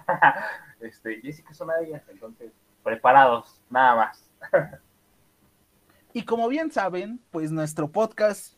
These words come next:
Speaker 2: se genera a partir de un tema. Ya hablamos mucho de este tema y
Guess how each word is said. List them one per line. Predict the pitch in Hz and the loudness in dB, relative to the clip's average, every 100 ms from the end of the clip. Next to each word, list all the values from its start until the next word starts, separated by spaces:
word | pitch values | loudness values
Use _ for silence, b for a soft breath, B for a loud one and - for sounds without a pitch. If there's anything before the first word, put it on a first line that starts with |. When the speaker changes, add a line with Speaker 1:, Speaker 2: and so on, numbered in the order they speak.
| _ | _
Speaker 2:
se | 151 | -12
genera | - 143 175 185 | -6 -4 0 0
a | 170 | 0
partir | 151 131 139 135 | -2 -6 -6 -8
de | 139 | -6
un | 143 | -6
tema. | 170 170 160 | 0 0 0
Ya | 143 196 | -2 -2
hablamos | 240 240 208 | 0 0 -2
mucho | 196 202 190 | -10 -8 -6
de | |
este | 180 180 | -4 -6
tema | 165 151 160 160 | -4 -2 0 0
y | 139 123 | 0 -6